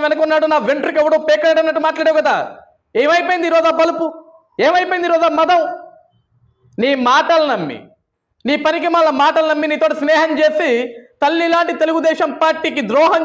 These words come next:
చేసి, తెలుగుదేశం పార్టీ కార్యాలయం మీద దాడి చేసి, ఇంకా కిడ్నాపులు చేశాడు నీ స్నేహితుడు వంశీ. పోలీసులు లాక్కొచ్చి తీసుకెళ్లి జైల్లో వేశారు. ఇప్పుడు మాట్లాడరా, బయటికి రా, ఇప్పుడు మాట్లాడు. మీకు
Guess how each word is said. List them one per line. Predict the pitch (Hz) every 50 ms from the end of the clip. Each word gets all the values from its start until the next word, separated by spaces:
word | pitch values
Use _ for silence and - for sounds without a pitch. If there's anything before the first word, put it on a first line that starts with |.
| 294 311
చేసి, | 302 294 302 302 330 311 214 196 208 220 202 - - -
తెలుగుదేశం | - 294 339 339 330 330 330 330 330 -
పార్టీ | - 330 320 330 320 - 320 294
కార్యాలయం | 294 311 330 330 339 339 330 330 320 311
మీద | 311 302 254 190 180 -
దాడి | 349 330 349 359 349 -
చేసి, | 339 311 302 311 302 359 320 240 233 254 254 - - - - 269
ఇంకా | 233 - 320 339
కిడ్నాపులు | 311 320 254 247 294 349 359 359 349 349 330 311 311
చేశాడు | 294 294 302 294 269 277 269
నీ | 269 226 -
స్నేహితుడు | 262 277 294 302 302 302 277 254 240
వంశీ. | 269 302 294 - - 311 277 - - - - _ _ _ _ _ _ _ _ _ _ _ _ 247
పోలీసులు | 294 311 330 339 330 233 330 311 294 285
లాక్కొచ్చి | 294 311 294 339 247 269 262
తీసుకెళ్లి | 302 269 - 330 302 214 175
జైల్లో | 269 277 285 285 285 262 233
వేశారు. | 220 208 - 214 170 139 127 - - - _ _ _ _ _ _ _ -
ఇప్పుడు | 226 240 247 330 320 320 339
మాట్లాడరా, | 370 370 370 381 359 381 359 359 349 349
బయటికి | 359 339 - -
రా, | 370 370 370 - - - - _ _ _ _ _ _ _ _ _ _ _ _ _ _ -
ఇప్పుడు | 226 240 - 330 330 330
మాట్లాడు. | 349 359 359 370 381 392 381 349 311 - - - - - -
మీకు | 302 330 302